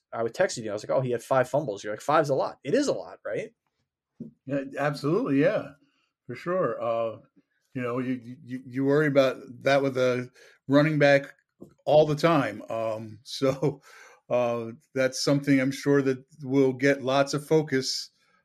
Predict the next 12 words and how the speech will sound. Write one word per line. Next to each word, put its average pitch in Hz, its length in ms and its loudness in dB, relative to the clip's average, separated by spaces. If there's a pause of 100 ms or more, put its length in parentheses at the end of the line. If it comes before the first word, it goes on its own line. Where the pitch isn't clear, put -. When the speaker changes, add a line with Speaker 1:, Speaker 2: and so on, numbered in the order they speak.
(160)
Speaker 2:
um, 120 580 -2 (720)
when 127 320 -2
he 139 160 -2
comes 139 260 0
in, 131 220 0
wh-, 120 200 -10
when 135 140 0
he 151 80 4
comes 160 260 2
in 165 140 4
this 165 180 0
weekend, 151 500 0